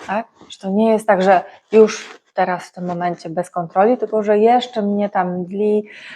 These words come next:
albo coś się zaczyna. Wiecie, jak to jest, że, że zaczyna być ten moment.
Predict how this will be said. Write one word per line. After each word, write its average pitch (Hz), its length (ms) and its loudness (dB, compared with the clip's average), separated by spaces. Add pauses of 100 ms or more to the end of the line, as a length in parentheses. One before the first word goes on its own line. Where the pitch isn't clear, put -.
(140)
albo 185 200 -4
coś 196 200 -10
się - 160 -4
zaczyna. 208 680 2 (580)
Wiecie, 202 260 2
jak 151 140 -10
to 160 100 -12
jest, - 280 -14 (540)
że, 202 380 2 (720)
że 214 180 -4
zaczyna 220 380 2
być 180 220 -6
ten 160 180 -4
moment. 156 360 -4